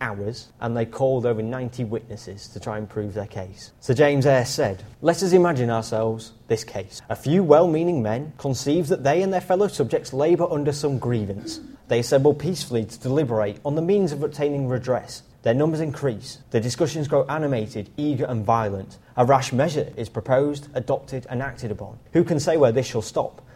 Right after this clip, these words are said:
And that these men who originally assemble peacefully shall not finally, and suddenly too, involve themselves in the crime of high treason." The problem for the prosecution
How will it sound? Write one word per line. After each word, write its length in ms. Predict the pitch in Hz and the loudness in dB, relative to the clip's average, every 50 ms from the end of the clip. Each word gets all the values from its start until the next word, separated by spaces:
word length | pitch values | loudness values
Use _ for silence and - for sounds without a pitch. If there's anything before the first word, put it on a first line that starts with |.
| - - - | -20 -10 -2
And 120 | 120 120 | 2 4
that 140 | 123 127 127 | 4 4 4
these 240 | 143 180 196 180 135 | 2 2 2 2 0
men 260 | 135 151 160 151 127 | 0 0 0 0 -2
who 160 | 113 110 131 | 0 2 2
originally 480 | 131 123 131 180 196 - 190 190 190 175 | 2 4 4 4 4 4 -2 -2 -2 -2
assemble 360 | 156 139 - 160 156 147 131 | -2 -4 -4 -4 -2 -2 -4
peacefully 560 | 123 - 160 202 190 - - 117 110 107 104 104 - - - - - - | -2 -2 -4 -4 -4 -4 -6 -4 -4 -4 -6 -8 -16 -20 -20 -20 -20 -6
shall 140 | - 131 127 | -2 0 2
not 180 | 127 135 127 - | 2 2 0 -2
finally, 580 | - - 156 165 180 175 139 110 104 104 104 - | -2 -2 0 0 0 0 0 0 -2 -4 -6 -6
and 200 | 117 147 190 196 | -4 -2 -2 -2
suddenly 420 | - - 196 185 170 180 165 151 135 | -2 0 0 2 2 4 2 2 0
too, 360 | 147 - 175 160 113 107 110 - - | 0 -2 -2 -2 -2 -4 -8 -6 -4
involve 460 | 123 120 110 117 147 165 175 160 139 | -4 -2 4 6 8 8 8 6 2
themselves 460 | 143 143 131 - 151 139 139 131 110 | -2 -4 -4 -2 0 0 0 0 0
in 80 | 127 120 | -2 -4
the 60 | 120 | -4
crime 420 | 120 - 143 143 147 147 147 143 | -6 -6 -6 -4 -4 -2 -2 -4
of 80 | 131 - | -4 -6
high 240 | - 143 139 131 120 | -6 -6 -6 -6 -6
treason." 520 | - - - 143 143 139 - - - - - - - - - - | -8 -6 -6 -4 -4 -4 -8 -10 -14 -16 -18 -20 -20 -20 -2 -2
The 100 | 139 135 | 0 6
problem 320 | - 180 170 151 151 139 | 8 8 8 8 4 0
for 80 | 139 143 | 0 -2
the 100 | 123 120 | -4 -4
prosecution 760 | - 143 135 120 131 - - 160 160 - - 123 110 110 | -6 -8 -8 -8 -8 -6 -4 -4 -4 -2 -2 -6 -6 -6